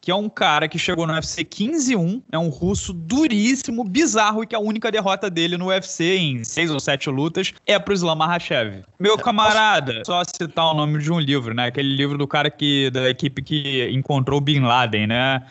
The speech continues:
Speaker 1: There are no easy days. Não tem dia fácil.
Speaker 2: É, e assim, isso, adicionando a isso que vocês falaram, e voltando um pouco ao que o Renato tinha falado, que somente seis homens conseguiram essas vitórias. Foram quantas? Oito consecutivas
Speaker 1: Oito,
Speaker 2: ou seis
Speaker 1: oito.
Speaker 2: consecutivas? Oito, né? Na,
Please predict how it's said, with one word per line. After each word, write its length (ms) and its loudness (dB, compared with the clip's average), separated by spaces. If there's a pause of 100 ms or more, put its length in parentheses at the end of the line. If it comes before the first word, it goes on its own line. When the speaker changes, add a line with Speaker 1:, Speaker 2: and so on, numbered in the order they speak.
(100)
Speaker 1:
There 140 4
are 240 4
no 180 2
easy 260 2
days. 420 2
Não 180 0
tem 180 -2
dia 200 2
fácil. 580 -2 (180)
Speaker 2:
É, 180 -2
e 180 0
assim, 340 -2
isso, 200 -6
adicionando 640 0
a 60 4
isso 140 -4
que 80 -8
vocês 260 -4
falaram, 640 0 (260)
e 80 -4
voltando 380 0
um 60 0
pouco 260 -2
ao 80 -2
que 140 -4
o 280 0 (120)
Renato 340 0
tinha 140 0
falado, 280 0
que 120 -10
somente 320 -2
seis 360 0
homens 300 0
conseguiram 800 -2 (220)
essas 460 0
vitórias. 540 0
Foram 280 0
quantas? 440 -2
Oito 240 2
consecutivas 460 -2
Speaker 1:
Oito, 80 2
Speaker 2:
ou 60 0
seis 240 0
Speaker 1:
oito. 40 -4
Speaker 2:
consecutivas? 640 -4 (300)
Oito, 360 2
né? 200 0 (600)
Na, 220 2